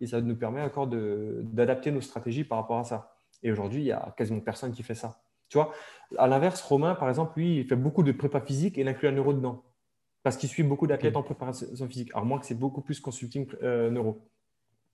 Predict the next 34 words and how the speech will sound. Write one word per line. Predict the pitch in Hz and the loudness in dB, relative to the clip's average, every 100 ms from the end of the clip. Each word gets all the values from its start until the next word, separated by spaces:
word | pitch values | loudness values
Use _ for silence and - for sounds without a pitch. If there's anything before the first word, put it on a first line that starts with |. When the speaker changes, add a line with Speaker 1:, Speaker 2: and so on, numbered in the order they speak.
| _ - _ _ _ _ _ | _ -20 _ _ _ _ _
Speaker 2:
D'accord. | 110 110 113 95 - - - - - - - - - - | -6 -6 -4 -6 -8 -16 -20 -20 -20 -20 -20 -20 -20 -6
Et, | 107 104 | 0 2
euh, | 101 98 98 98 101 - | 4 2 2 0 -2 -4
une | 104 101 | -2 2
dernière | 110 123 131 | 2 2 2
question | 135 127 139 | 0 0 -2
qui | 127 117 | 0 -2
m-, | 110 110 107 107 110 | 0 -2 -4 -6 -8
qui | - | -4
me | 104 | -2
vient | 107 107 | 0 0
à | |
l'esprit, | 107 101 - - 143 | 0 -2 -4 -4 -2
là, | 143 143 | -2 -4
plutôt, | - 107 - 123 120 | -6 -8 0 4 4
euh, | 110 107 | 4 2
au | |
niveau, | 107 104 101 107 104 | 2 0 2 2 2
euh, | 101 98 | 2 0
posturaux | 98 110 - - 107 117 113 | 2 0 2 0 2 4 4
et, | 107 101 | 4 2
euh, | 95 95 90 | 2 0 -2
performance | - 104 101 104 104 101 | -2 -4 -2 -2 0 -2
sportive. | - 107 - 139 151 175 - - - - - - 135 | -4 -6 -2 -2 -2 -6 -14 -18 -16 -16 -20 -8 -4
Speaker 1:
Ouais. | - - | -4 -8
Speaker 2:
J'avais | 101 104 98 107 | -2 0 2 0
regardé | 110 117 131 139 | 0 2 2 2
une | 147 127 | 0 0
vidéo, | 120 117 120 120 131 147 151 - - - - - _ - - | -2 0 2 2 2 0 -2 -6 -10 -20 -20 -20 _ -18 -6
ah, | 110 | -4
j'ai | 101 | -2
plus | 95 - 120 | -6 -4 -2
le | |
nom. | 117 117 127 | 0 -2 -2